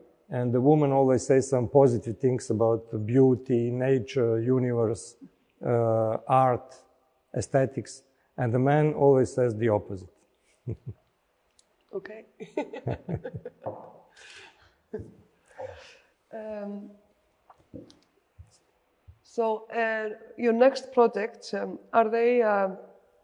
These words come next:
Speaker 2: going to, uh, be on, in the, in the same artistic zone as we are, uh, here now in, uh, this, uh, exhibition?
Speaker 1: Uh, I,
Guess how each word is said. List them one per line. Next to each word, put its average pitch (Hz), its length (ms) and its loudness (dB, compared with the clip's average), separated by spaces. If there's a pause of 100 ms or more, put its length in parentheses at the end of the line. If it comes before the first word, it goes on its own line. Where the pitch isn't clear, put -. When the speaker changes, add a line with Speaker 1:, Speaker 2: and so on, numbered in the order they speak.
(380)
Speaker 2:
going 220 240 0
to, 226 300 0
uh, 202 100 -2
be 214 360 -4
on, 214 280 0
in 196 140 -4
the, 190 380 -8
in 196 100 -10
the 196 80 -12
same 214 480 -4
artistic - 580 -8
zone 214 680 0
as - 320 -12
we 202 280 -4
are, 190 320 -6
uh, - 120 -8
here 220 300 -4
now 208 280 -10
in, 202 200 -6
uh, 190 140 -4
this, - 340 -8
uh, 208 40 -4
exhibition? 214 720 -8 (840)
Speaker 1:
Uh, 127 400 2 (1080)
I, 139 100 6